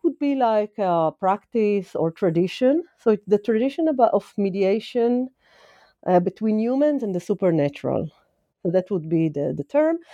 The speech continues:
And also the person that does it can be called Mu Dang. Again, the same Mu. And Dang would mean, well,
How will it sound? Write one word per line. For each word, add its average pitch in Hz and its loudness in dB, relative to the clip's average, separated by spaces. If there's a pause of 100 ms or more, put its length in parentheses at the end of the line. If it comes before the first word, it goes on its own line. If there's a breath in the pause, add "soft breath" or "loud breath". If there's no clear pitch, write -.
(280 loud breath)
And 233 -4
also 269 -2
the - -2 (100)
person 359 -2
that 190 -6
does 311 0
it 233 -8
can 233 0
be 220 -2
called 220 0
Mu 262 0
Dang. 170 -2 (640 loud breath)
Again, 214 -2
the 185 -6
same 208 0
Mu. 262 0 (600 loud breath)
And 208 -2
Dang 381 2
would 311 0
mean, 262 0
well, 240 -2